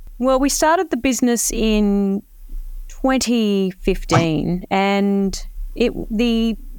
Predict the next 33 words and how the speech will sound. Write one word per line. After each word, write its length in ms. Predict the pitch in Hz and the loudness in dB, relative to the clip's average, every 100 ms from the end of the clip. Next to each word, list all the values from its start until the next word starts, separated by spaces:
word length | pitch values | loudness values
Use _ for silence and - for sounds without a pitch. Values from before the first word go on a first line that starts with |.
| - | -8
the 160 | 208 247 | 0 2
idea 440 | 247 226 277 339 | 2 2 2 2
that 120 | 370 | 2
we 140 | 359 240 | 0 0
had 320 | 214 196 180 | 2 2 2
was 260 | 190 196 254 | 0 0 0
really 300 | 285 302 285 | 2 2 0
to 140 | 277 | 0
make 460 | 247 214 208 - - - - - - - - - | 2 2 0 -4 -12 -10 -12 -10 -10 -12 -14 -14
freight 600 | - - 226 226 - - - - - - - | -10 -2 0 0 -2 -6 -8 -12 -14 -14 -4
and 160 | 208 202 | 0 0
transport 640 | - 185 202 - 185 185 | 2 0 0 0 0 2
availability 1500 | 170 175 175 175 165 - - 190 185 185 185 156 151 214 - - | 0 0 2 0 -2 -6 -2 0 2 0 0 0 0 -2 -2 -2
easy 400 | 208 208 208 196 | 0 2 0 0
to 120 | 202 | 0
access, 680 | - 165 - 156 156 - - - - - | -2 -2 -2 -2 -2 -4 -10 -12 -12 -6
um, 280 | 165 160 160 | -2 0 -2
for, 260 | - 160 - | -2 -2 -2
for 140 | 170 | -2
businesses. 680 | 165 151 165 - - - 185 | -2 -2 -2 -2 -4 -4 -2
And, 280 | 170 175 - - - - - | 0 -2 -4 -12 -10 -6 -2
uh, 140 | 165 | 0
if 180 | 185 - | -2 -2
you 160 | 214 208 | 0 2
are 220 | 185 170 | 2 0
a, 80 | 165 - | 0 0
a 120 | 175 | -2
trade, 460 | 165 - 180 180 175 | -2 -2 0 0 0
a 60 | |
wholesaler 640 | 175 175 170 180 175 170 156 | -2 -2 0 0 0 0 0
or 80 | |
a 60 | 151 | 0
manufacturer, 880 | 160 156 160 233 240 - 185 175 | 0 0 0 0 -2 0 0 0